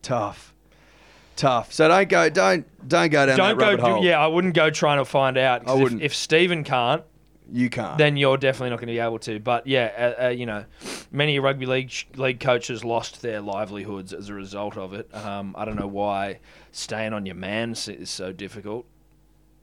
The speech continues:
Speaker 2: but it is.
Speaker 1: And it is what it is.
Speaker 2: It is what it is. And also probably is something that makes the game great. I don't know, but great question. Uh, Jock from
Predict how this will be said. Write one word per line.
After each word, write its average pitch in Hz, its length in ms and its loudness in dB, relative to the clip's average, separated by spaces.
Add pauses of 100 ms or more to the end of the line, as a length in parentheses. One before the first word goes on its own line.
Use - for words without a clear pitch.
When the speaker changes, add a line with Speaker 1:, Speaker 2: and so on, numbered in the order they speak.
Speaker 2:
but 180 240 2
it 185 80 0
is. 262 320 0 (580)
Speaker 1:
And 98 200 -10
it 90 100 -12
is 101 460 -8 (580)
what 104 220 -8
it 78 160 -12
is. 82 200 -8
Speaker 2:
It 131 120 -4
is 135 160 0
what 135 160 4
it 117 80 -4
is. 117 320 -2 (260)
And 131 180 0
also 135 440 2
probably 156 340 -4
is 180 120 0
something 117 180 -8
that 117 100 -10
makes 117 220 -8
the 120 60 -14
game 117 220 -6
great. 113 260 -4
I 143 80 -4
don't 147 100 -4
know, 151 260 0
but 131 260 2 (360)
great 185 200 4
question. 185 540 2 (540)
Uh, 139 440 4
Jock 151 420 0
from 131 480 -8